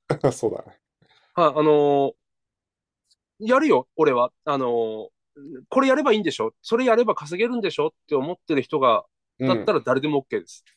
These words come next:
Speaker 1: なるほどね。まあ、古着の知識も、まあ、あっても、まあ、なくても関係ないね、意外と。
Speaker 2: ないっすね。
Speaker 1: うん。俺も古着好きだからやったけど、古着の知識のせいで最初大損したしね。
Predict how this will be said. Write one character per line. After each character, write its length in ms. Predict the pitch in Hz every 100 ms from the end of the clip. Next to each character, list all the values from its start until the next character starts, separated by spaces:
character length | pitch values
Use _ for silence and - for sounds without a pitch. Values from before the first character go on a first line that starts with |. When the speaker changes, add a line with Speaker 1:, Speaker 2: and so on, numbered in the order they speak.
| _ _ -
Speaker 1:
な 200 | 113 107
る 100 | 110
ほ 140 | 113
ど 120 | 104
ね。 180 | 135 156
ま 120 | 135
あ、 40 | 120
古 260 | 131 147
着 100 | 160
の 100 | 170
知 160 | 160 185
識 160 | -
も、 80 | 127
ま 140 | 110 110
あ、 120 | 123
あ 40 |
っ 120 | 190
て 100 | -
も、 160 | 185 120
ま 200 | 110 107
あ、 40 |
な 220 | 101 110 143
く 80 |
て 100 | -
も 80 | 113
関 220 | - 156
係 140 | - 151
な 80 | 151
い 80 |
ね、 100 | 104
意 100 | 92
外 200 | 98 92
と。 260 | 90 87 - _ _ _ _ _ _ _ _
Speaker 2:
な 440 | 113 110 117 120 147
い 60 |
っ 20 |
す 240 | 143 - 107
ね。 160 | 90 - _ _ _
Speaker 1:
う 80 | -
ん。 280 | 104 98 82
俺 180 | 123 170
も 180 | 190 185
古 240 | 185 185
着 120 | 190
好 80 | 190
き 80 | -
だ 100 | 185
か 100 | 120
ら 60 |
や 100 | 104
っ 40 | 104
た 140 | 120
け 80 | 110
ど、 80 | 101
古 240 | 123 139
着 40 | 160
の 100 | 165
知 160 | 175
識 180 | 170 -
の 80 | 110
せ 140 | 110
い 60 | 95
で 80 | 90
最 160 | 117
初 120 | 113
大 160 | 107 120
損 160 | 123 120
し 60 |
た 80 | 117
し 100 | -
ね。 160 | -